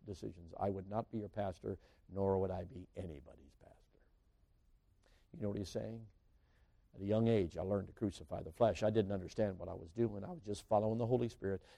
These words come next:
Do you know what happens if you follow the Holy Spirit? You'll crucify the flesh. You say, "I'm not doing this anymore. That's gotta go.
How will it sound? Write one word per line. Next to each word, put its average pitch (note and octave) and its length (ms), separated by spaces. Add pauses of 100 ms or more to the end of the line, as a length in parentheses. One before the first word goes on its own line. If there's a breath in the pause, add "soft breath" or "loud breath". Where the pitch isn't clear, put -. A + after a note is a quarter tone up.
Do F#3 80
you C#4 60
know B3+ 80
what E3 120
happens D#3+ 360
if A#2 120
you A#2+ 80
follow D3 260
the A#2 80
Holy C3+ 180
Spirit? C#3 320 (180)
You'll G2 120
crucify F#2 420
the F2+ 80
flesh. E2 180 (2750)
You A2+ 100
say, B2 100
"I'm A#2 100
not G2+ 160
doing G2 160
this F#2+ 160
anymore. G2 320
That's A2 220
gotta G#2 220
go. G2+ 360